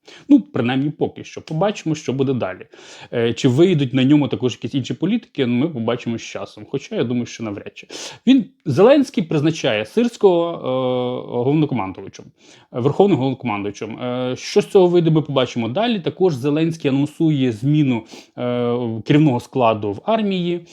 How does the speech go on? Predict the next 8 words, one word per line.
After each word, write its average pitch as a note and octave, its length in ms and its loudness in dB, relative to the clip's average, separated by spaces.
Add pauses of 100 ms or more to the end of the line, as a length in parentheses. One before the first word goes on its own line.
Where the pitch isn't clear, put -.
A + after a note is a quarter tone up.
(140)
що - 200 2
давно D#3 300 6
вже C3 120 0
назрівала. B2+ 760 2
Про B2 540 0
таких A#2 380 -6
тилових B2+ 360 0
щурів D3 460 -2